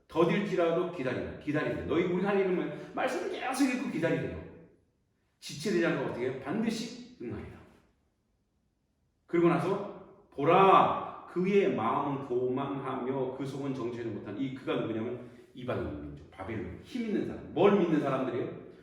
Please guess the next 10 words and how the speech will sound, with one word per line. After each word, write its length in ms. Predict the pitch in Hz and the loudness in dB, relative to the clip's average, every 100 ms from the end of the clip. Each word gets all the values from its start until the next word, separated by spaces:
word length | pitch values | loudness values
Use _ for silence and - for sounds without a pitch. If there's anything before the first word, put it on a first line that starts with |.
| - | -2
말씀이 480 | 139 160 185 180 165 | 0 0 0 0 2
아닌 260 | - 180 | 2 2
다른 240 | - 190 254 | 2 4 6
걸 160 | 247 | 6
믿는 200 | 185 165 | 6 4
사람들, 380 | 147 123 - - | 2 0 -2 -4
그죠? 420 | 127 127 123 - - - - | -4 -2 -4 -6 -14 -20 -2
돈, 520 | 156 180 - - - | 6 6 6 -2 -2
권력, 500 | 139 180 180 - - | 2 6 4 2 -2
학위, 540 | 208 214 202 - - | -2 0 0 -2 -8